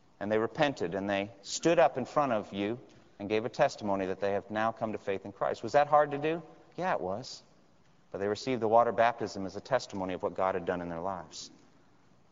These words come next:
Have you received baptism after you repented and believed? Have you received this? If he is calling you, if today you hear his voice, don't harden your heart, but come and follow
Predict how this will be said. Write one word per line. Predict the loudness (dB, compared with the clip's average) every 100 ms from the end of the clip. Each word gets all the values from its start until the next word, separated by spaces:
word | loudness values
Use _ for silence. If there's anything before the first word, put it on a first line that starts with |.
| _ _ _ _ _ _
Have | -6 0
you | 4
received | 4 4 2 4
baptism | 6 6 4 0 0 -6 -10 -20 -20 -20 _ _
after | 4 4 0
you | 0 0
repented | 0 -2 -2 -4 -6
and | -8 -8
believed? | -6 -8 -10 -18 _ _ _ _ _ _ _ _ _ _ _ _ _ _
Have | -6
you | -2
received | -2 -2 -2 -2 -4
this? | -6 -6 -8 -10 _ _ _ _ -12
If | -2
he | 0
is | 0
calling | 4 4 6 4 0
you, | -2
if | -2
today | -4 4 6 6
you | 2
hear | -2 0
his | 0
voice, | 0 -2 -2 -2
don't | -4 -4
harden | -2 -4
your | -4 -10
heart, | -10 -10 -14 -20 _ -20 _
but | -10 -2
come | 0 0
and | -2
follow | 0 2 2 -2